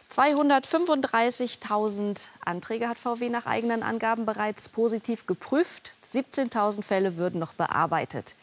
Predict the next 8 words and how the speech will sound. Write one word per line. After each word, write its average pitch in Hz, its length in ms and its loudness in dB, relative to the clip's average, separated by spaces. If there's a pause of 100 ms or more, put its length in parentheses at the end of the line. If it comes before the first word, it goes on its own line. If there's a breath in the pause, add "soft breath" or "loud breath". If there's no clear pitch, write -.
(480 loud breath)
Die 190 60 0
betroffenen 185 480 0
Kunden 185 380 -2
erhalten 175 480 0
demnach 175 400 0 (160)
je 196 180 2
nach 185 200 2
Fahrzeug 262 600 2